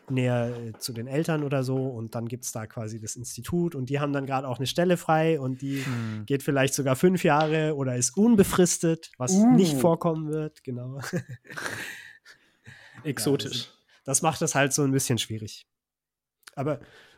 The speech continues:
Speaker 1: wir haben ja vorhin schon drüber, wir haben ja vorhin schon drüber gesprochen. Ich glaube halt, dass die Promotion einem auch viele, ähm, Fähigkeiten an die Hand gibt, um auch in anderen Bereichen, äh, Arbeit leisten zu können, die man dann
Speaker 3: Auf
Speaker 1: vielleicht
Speaker 3: jeden
Speaker 1: so ein
Speaker 3: Fall.
Speaker 1: bisschen so gestaltet wie ein Forschungsprojekt. Also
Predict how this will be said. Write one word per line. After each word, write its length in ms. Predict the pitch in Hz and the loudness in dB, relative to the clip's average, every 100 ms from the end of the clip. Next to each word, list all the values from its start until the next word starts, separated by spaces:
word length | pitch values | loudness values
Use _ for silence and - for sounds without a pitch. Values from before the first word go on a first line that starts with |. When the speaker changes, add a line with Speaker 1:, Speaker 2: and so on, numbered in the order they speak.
| _ _ _ _ _ | _ _ _ _ _
Speaker 1:
wir 180 | - 151 | -2 4
haben 80 | 185 | 6
ja 80 | 170 | 6
vorhin 220 | 208 214 | 6 6
schon 160 | 196 170 | 6 8
drüber, 280 | 196 165 143 | 8 8 6
wir 120 | 160 | 8
haben 60 | |
ja 100 | 180 | 8
vorhin 200 | 160 180 196 | 8 8 8
schon 140 | 165 | 6
drüber 200 | 160 165 | 8 6
gesprochen. 420 | 143 - 165 185 | 4 2 0 0
Ich 120 | 143 - | -2 0
glaube 300 | 135 135 131 | -2 -2 -4
halt, 180 | 131 | -6
dass 140 | 131 - | -6 -10
die 80 | 131 | -8
Promotion 500 | 143 131 127 147 156 | -8 -6 -4 -6 -4
einem 240 | 131 127 | -4 -4
auch 160 | 127 127 | -6 -6
viele, 580 | 160 139 131 127 123 - _ _ _ _ 123 | -6 -4 -2 -4 -6 -12 _ _ _ _ -14
ähm, 500 | 113 110 107 107 120 | -12 -12 -12 -14 -8
Fähigkeiten 520 | 156 165 165 147 131 | -6 -4 -2 -2 -2
an 120 | 127 | -4
die 140 | 127 | -2
Hand 200 | 107 147 | -2 -2
gibt, 220 | - 131 - | -4 -8 -8
um 380 | 127 120 123 - - | -8 -8 -10 -16 -10
auch 200 | 135 151 | -8 -8
in 80 | |
anderen 480 | 139 143 180 170 165 | -4 -2 0 0 0
Bereichen, 840 | 151 139 135 139 151 135 131 - _ _ _ _ _ - | 0 0 -2 -2 -6 -8 -8 -14 _ _ _ _ _ -16
äh, 300 | 120 117 117 _ _ _ | -12 -12 -14 _ _ _
Arbeit 300 | 143 196 202 | -2 0 0
leisten 280 | 180 180 170 | -2 -4 -6
zu 120 | 147 | -8
können, 420 | - 156 156 156 - _ _ _ _ | -6 -6 -6 -10 -14 _ _ _ _
die 60 | 143 | -4
man 160 | 143 | -2
dann 120 | 143 139 | -2 0
Speaker 3:
Auf 80 | |
Speaker 1:
vielleicht 260 | 135 135 127 | 2 2 2
Speaker 3:
jeden 40 | 113 | 0
Speaker 1:
so 80 | 123 | 0
ein 60 | 113 | 0
Speaker 3:
Fall. 80 | |
Speaker 1:
bisschen 300 | 107 190 185 | 0 -2 -2
so 140 | 156 170 | 0 0
gestaltet 560 | 160 - 143 151 143 | 0 2 4 4 0
wie 80 | 139 | 0
ein 40 | 139 | 0
Forschungsprojekt. 720 | 143 160 135 - 110 107 - | -2 -2 -6 -10 -14 -14 -16
Also 340 | 110 113 113 | -18 -18 -18